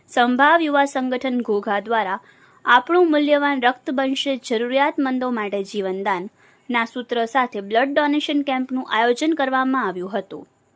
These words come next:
સામાજિક અને સેવાકીય કાર્યને ગતિમાન રાખતું આ સંગઠન સતત આઠ વર્ષથી પ્રજાસત્તાક પર્વ અને સ્વતંત્રતા પર્વ દરમિયાન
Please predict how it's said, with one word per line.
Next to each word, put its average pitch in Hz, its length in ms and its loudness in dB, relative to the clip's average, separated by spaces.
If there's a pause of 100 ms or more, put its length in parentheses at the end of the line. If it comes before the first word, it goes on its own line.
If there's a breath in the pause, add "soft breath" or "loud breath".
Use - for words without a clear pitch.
(1200 soft breath)
સામાજિક 285 580 2
અને 254 180 0
સેવાકીય 294 580 0
કાર્યને 277 440 2
ગતિમાન 285 520 0
રાખતું 277 380 0
આ 233 120 4
સંગઠન 262 500 0
સતત 214 300 -6
આઠ 254 280 2
વર્ષથી 311 460 0
પ્રજાસત્તાક 285 840 0
પર્વ 262 240 0
અને 220 260 -6
સ્વતંત્રતા 302 680 0
પર્વ 254 280 -2
દરમિયાન 247 540 -2